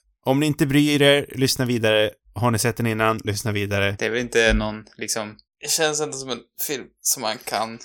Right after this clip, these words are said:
Speaker 2: se ändå.
Speaker 1: Jag tänker också det. Hädanefter blir det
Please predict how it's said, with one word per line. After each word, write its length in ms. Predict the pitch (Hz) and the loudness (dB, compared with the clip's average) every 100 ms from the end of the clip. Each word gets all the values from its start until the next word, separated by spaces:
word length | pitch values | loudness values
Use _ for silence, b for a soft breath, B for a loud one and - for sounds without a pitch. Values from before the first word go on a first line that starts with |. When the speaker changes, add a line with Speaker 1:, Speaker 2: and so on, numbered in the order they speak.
| - | -12
Speaker 2:
se 480 | - - 123 110 117 | -2 -2 -2 -4 -8
ändå. 600 | - 113 123 127 - - _ | -10 -14 -14 -12 -10 -12 _
Speaker 1:
Jag 160 | - 110 | -4 -2
tänker 260 | 107 95 98 | -2 -2 -4
också 240 | 95 95 | -6 -8
det. 180 | 95 - _ _ _ _ | -8 -10 _ _ _ _
Hädanefter 680 | - 139 139 143 - 113 107 - | 0 4 4 2 4 4 4 0
blir 280 | 107 117 | -2 0
det 80 | 107 | 2